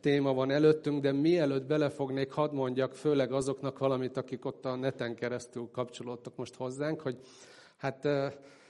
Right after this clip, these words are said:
egy új érték képződik az ilyen online kapcsolódással. Például az, hogy pizsomába is leheveredhetünk a képernyő elé egy finom kapucsinóval, és úgy is készülhetünk a,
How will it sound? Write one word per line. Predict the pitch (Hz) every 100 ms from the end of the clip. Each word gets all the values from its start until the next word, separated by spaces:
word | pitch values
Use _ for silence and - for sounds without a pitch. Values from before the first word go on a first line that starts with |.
| - -
egy | 135 131
új | 190 170
érték | 170 156 - 135 135
képződik | 135 139 123 127 127 131 131
az | 120
ilyen | 131 127
online | 139 139 123 117
kapcsolódással. | 117 135 - 123 120 120 127 113 - 127 127
Például | 147 139 131 127
az, | 131 131 -
hogy | 127 127 -
pizsomába | 147 135 120 117 120 123
is | 120
leheveredhetünk | 139 123 117 120 117 - 127 131 123 117
a | 123 123 - - -
képernyő | - 143 143 127 127 131 135
elé | 131
egy | 123 120
finom | - 139 123
kapucsinóval, | - 131 135 123 131 131 135 135 131
és | 131 131
úgy | 131
is | 120
készülhetünk | - 131 - 127 127 127 123 131
a, | 123